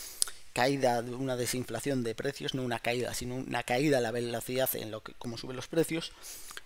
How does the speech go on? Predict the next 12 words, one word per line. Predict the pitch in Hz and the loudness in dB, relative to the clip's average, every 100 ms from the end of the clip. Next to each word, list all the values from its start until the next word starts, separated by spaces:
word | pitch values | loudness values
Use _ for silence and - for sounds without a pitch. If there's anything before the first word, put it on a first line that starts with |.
| - | 2
pero | 139 143 139 | 6 8 8
no | 139 139 139 - | 8 8 6 2
una | 139 127 135 139 | 2 4 2 2
caída | - 113 120 120 | 0 0 2 0
de | 113 | -2
precios, | - - - - - | -6 -10 -10 -8 -8
ni | - 113 | -6 -6
que | - | -4
esto | 107 - | -6 -4
se | - | -6
esté | - 113 | -4 -4
arreglando. | 107 113 127 123 | -6 -6 -6 -6